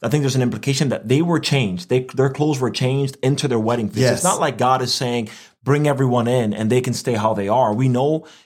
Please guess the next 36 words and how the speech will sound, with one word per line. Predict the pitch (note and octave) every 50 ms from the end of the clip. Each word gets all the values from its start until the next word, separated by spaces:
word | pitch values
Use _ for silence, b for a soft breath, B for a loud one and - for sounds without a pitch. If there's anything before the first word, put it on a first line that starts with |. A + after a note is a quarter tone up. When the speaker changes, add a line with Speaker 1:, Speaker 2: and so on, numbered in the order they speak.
| B
Speaker 1:
from | - C3 B2+ A#2+
the | A#2 A#2
New | A#2+ A#2+
Testament | A#2+ - C3 A#2 A#2 - A#2 A2 G#2
epistles | F#2+ - - D3 C#3 - E3 D3+ B2+
that | A2+ A2
God | G#2+ A2 A2 B2 B2 B2+
calls | - B2+ A#2+ A#2+ G#2+ A#2
us | A2 G2+ A#2
in | B2 - -
and | - - A#2+
he | B2 B2
calls | B2 - D#3 D#3 E3 D#3 F3
us | E3 E3 E3+ B B B B B B B
to | - D#3
be | C#3 D3 C#3+
clothed | C#3+ - - C3 C#3 D#3 E3 E3 D3+
again. | C3+ B2 C#3+ D3 B2+
He | A2 A2
calls | - - C3+ C3+ C3 C3 C#3+
us | C3+
to | - C#3
be | C3 C3
renewed. | C3 B2+ B2+ B2 B2+ C#3 C3+ A#2 G#2
He | G#2
calls | - C3 B2 B2+ B2 B2+
us | B2+ B2+
to | - C3+
put | C3 - - D3+ C#3+
off | C#3+ D3+ D#3 D#3 -
the | C3 B2
old | B2 C3 C#3+ C#3 B2
man | A2 G#2 G#2 G#2
and | G#2 -
put | - C#3+ C#3+
on | D3+ D#3+ D3+ B2+ A#2+ A2+